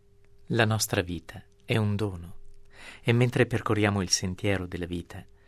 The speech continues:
scopriamo come questo dono sia suscettibile di miglioramento e perfezione. Il viandante è chiamato a vivere in modo creativo dal suo inizio fino alla fine, quando varcherà la soglia della speranza.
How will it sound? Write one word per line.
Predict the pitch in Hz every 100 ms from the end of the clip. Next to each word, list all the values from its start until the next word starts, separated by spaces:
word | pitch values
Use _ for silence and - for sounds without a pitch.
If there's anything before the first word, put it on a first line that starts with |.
| - - -
scopriamo | - 127 - 127 107 92
come | - 107 107
questo | 117 -
dono | 120 131 117
sia | 101 110
suscettibile | - 117 - 113 - 139 123 104
di | 98 104
miglioramento | 107 107 110 110 127 127 - 139 - -
e | - 104
perfezione. | 123 - 107 - 87 78 - - _ - - _ - - - - - -
Il | 139 131
viandante | 120 123 117 90 82 85 - - - -
è | 120
chiamato | 120 139 139 135
a |
vivere | 113 131 120
in | 110
modo | 117 120 107
creativo | - 113 110 107 92 90
dal | 95
suo | - - 113
inizio | 107 107 95 - -
fino | 78 - 135 123
alla | 113
fine, | 107 - 82 87 - - - - -
quando | - 104 101
varcherà | 92 - 101 98 95 - - - -
la | 107
soglia | - 104 104 98
della | 92 87
speranza. | - - 87 80 82 -